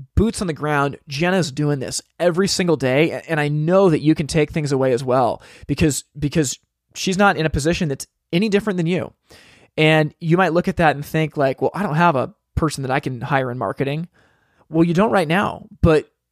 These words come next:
man, you, like, you start doing these things and, and training up salespeople and being able to, to delegate authority and give flexibility, like, you might find yourself in a pretty good position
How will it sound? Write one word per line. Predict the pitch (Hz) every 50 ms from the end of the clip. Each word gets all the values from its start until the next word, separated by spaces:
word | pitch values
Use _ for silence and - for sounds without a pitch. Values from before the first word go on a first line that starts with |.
| _ _
man, | 151 170 196 185 151
you, | 143
like, | 139 139 -
you | 156 185
start | - - 240 214 156
doing | 147 165 196 240
these | 254 208 - -
things | - 165 151 147 156 151 156
and, | 143 131 -
and | - 135 135 -
training | - - 156 170 190 190
up | 170 -
salespeople | - - 165 175 185 - - - 160 - - 151
and | 143 143
being | 131 147 151 160
able | 160 151
to, | - - 143
to | - - 143
delegate | 131 131 151 143 160 190 175 156 165 156
authority | 139 - - - 165 170 180 175 160 143 127 107 90
and | 120 139 135
give | 165 165 160
flexibility, | - - 175 170 - - 160 131 147 156 202 185 175 151
like, | 127 120 -
you | 165 196
might | 254 240 -
find | - 196 208
yourself | 202 196 - 202 190 -
in | 170
a | 160
pretty | - - 190 190
good | 170 190 185 175
position | - 156 139 165 185 - - 156 135 135